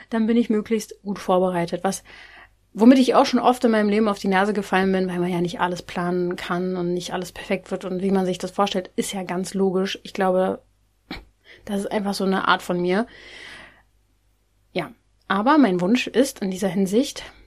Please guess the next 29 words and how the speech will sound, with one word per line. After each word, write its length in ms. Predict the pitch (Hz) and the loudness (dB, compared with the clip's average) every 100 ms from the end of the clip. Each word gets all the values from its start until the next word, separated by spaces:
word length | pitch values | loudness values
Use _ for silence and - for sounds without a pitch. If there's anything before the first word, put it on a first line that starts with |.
| _ _ _ _ _ _ _ _ _ _ - - | _ _ _ _ _ _ _ _ _ _ -20 -16
dass 160 | 170 - | -12 -2
jede 200 | 190 294 | -2 -2
Frau 500 | - 175 175 196 285 - _ _ - - _ _ _ | -2 2 2 2 -2 -10 _ _ -20 -20 _ _ _
eine 460 | 190 180 190 226 - _ | 0 0 -2 -6 -12 _
kompetente, 880 | - 202 180 - 240 294 269 269 254 - _ | -8 -6 -6 0 2 4 2 0 -2 -8 _
empathische, 840 | 180 170 190 185 208 - 202 202 202 _ _ _ _ _ _ | -16 -4 -2 -2 -4 -4 -2 -2 -6 _ _ _ _ _ _
ganzheitlich 560 | - 247 277 247 220 - | 2 4 4 2 2 2
arbeitende 840 | 202 202 190 202 202 185 185 190 - | 4 2 0 -2 2 4 4 2 -6
Hebamme 500 | _ 226 240 190 180 | _ 4 6 6 2
an 80 | 170 | -2
ihrer 220 | 175 170 | -4 -6
Seite 300 | 170 170 180 | -6 -6 -6
weiß, 340 | 175 180 285 - - - - - - - | -6 -4 -6 -10 -20 -20 -20 -20 -20 -8
während 340 | 202 220 320 330 | 4 6 6 6
der 80 | |
Schwangerschaft, 680 | 311 233 220 220 226 202 - | 4 2 2 0 -2 -4 -4
Geburt 380 | 220 175 180 185 | -6 0 0 0
und 140 | 196 | -2
danach. 480 | 175 170 165 233 254 _ _ _ _ - - | -6 -8 -6 -6 -8 _ _ _ _ -20 -10
Und 100 | 202 | -2
stellt 220 | 208 208 | 0 2
euch 140 | 302 | 2
mal 140 | 302 302 | 0 0
vor, 240 | - 208 | 2 2
der 80 | 208 | 2
Staat 360 | - 180 175 | 2 0 2
würde 200 | 190 185 | -2 -2
das 160 | 190 196 | -2 -6
unterstützen. 720 | 185 220 - - 180 - 185 | -6 -8 -10 -8 -8 -6 -8